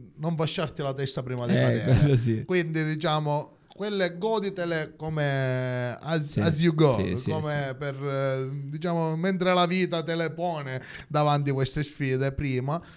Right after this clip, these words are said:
Speaker 1: Seconda cosa, ma no, vuoi o non vuoi, diciamo, il tuo appro-, sai cosa mi ha detto una volta mio padre?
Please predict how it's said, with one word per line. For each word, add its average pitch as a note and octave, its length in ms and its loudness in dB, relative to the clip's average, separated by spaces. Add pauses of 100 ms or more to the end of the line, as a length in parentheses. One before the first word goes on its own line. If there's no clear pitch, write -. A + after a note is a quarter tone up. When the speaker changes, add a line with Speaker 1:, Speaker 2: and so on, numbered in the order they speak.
(120)
Speaker 1:
Seconda G#3+ 540 -2
cosa, E3 520 0 (760)
ma C#3 140 -10
no, A#2 120 -10 (520)
vuoi C#3+ 260 -4
o C#3+ 40 -4
non D#3+ 220 -4
vuoi, C3 500 -2 (420)
diciamo, B2+ 640 -8
il B2+ 180 -12
tuo D#3+ 120 -6
appro-, C#3+ 420 -8
sai G3+ 120 -2
cosa C#3 180 -6
mi A#2+ 60 -10
ha - 20 -12
detto C3+ 260 -10
una C3 80 -6
volta C3 320 -8
mio B2+ 160 -10
padre? D3 600 -8